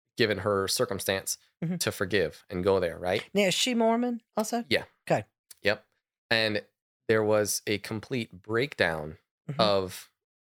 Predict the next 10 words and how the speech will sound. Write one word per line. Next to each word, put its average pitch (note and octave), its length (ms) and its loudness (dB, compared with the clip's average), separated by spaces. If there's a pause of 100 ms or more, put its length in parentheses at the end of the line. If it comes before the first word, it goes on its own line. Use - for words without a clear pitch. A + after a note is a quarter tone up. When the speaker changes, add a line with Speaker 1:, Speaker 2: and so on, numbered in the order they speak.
(380)
Speaker 1:
any A#2 140 0
kind A2+ 160 0
of G2 60 -2
normal G2 380 0
semblance G2 520 -2
of F#2 80 -10
family G2 300 0
structure, E2 380 -6
right? E2+ 260 -2
Like, F2 220 -4